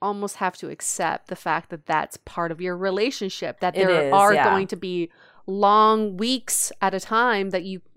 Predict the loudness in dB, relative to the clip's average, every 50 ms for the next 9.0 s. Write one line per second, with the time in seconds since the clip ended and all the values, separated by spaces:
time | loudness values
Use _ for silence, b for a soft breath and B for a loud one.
0 | -12 -6 -4 -4 -4 -4 -6 -6 -4 -4 -2 -2 -4 -4 -6 -10 -8 -8 -8 -8
1 | -8 -12 -14 _ _ _ _ _ _ _ _ 0 4 4 6 6 6 4 4 2
2 | 2 2 2 2 2 0 0 0 0 -2 -2 -2 -2 -2 -4 -4 -4 -2 -2 -2
3 | -2 0 0 0 -2 -2 -2 0 0 0 2 0 -2 -4 -4 -2 -2 0 0 0
4 | -2 -2 -2 -2 -2 -4 -4 -2 0 0 0 0 -2 -4 -6 -10 -10 -10 -8 -10
5 | -10 -12 _ _ _ _ _ _ _ -20 -18 -10 -4 -4 -2 -2 -2 -6 -6 -4
6 | -4 -2 0 2 2 2 2 2 2 0 0 -2 -4 -4 -4 -4 -6 -6 -6 -6
7 | -6 -6 -6 -6 -4 -4 -4 -4 -4 -6 -6 -6 -6 -6 -6 -6 -6 -6 -6 -8
8 | -8 -6 -4 -4 -2 0 0 -2 -2 -4 -8 -6 -2 -2 0 0 0 -2 -6